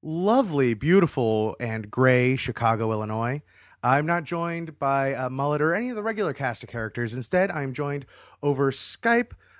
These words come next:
by a good friend in L A. He is Splitsider's S N L guy. He's also a performer at I O West and U C B L A. Uh, Eric Voss,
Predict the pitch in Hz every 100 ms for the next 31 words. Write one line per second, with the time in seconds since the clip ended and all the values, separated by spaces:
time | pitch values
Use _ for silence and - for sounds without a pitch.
0 | _ - 143 139 143 143 131 131 202 -
1 | 208 185 190 165 156 156 156 156 156 160
2 | 143 135 139 139 - - 175 - 165 156
3 | 139 160 156 170 156 165 160 151 165 190
4 | 135 135 131 127 135 147 123 - 147 143
5 | 131 123 143 139 139 131 139 143 - _
6 | _ - 156 160 156 139 147 147 156 143
7 | 135 135 127 131 156 196 233 _ _ -
8 | _ _ _ 120 123 - _ _ _ _
9 | 135 151 160 156 247 165 101 - -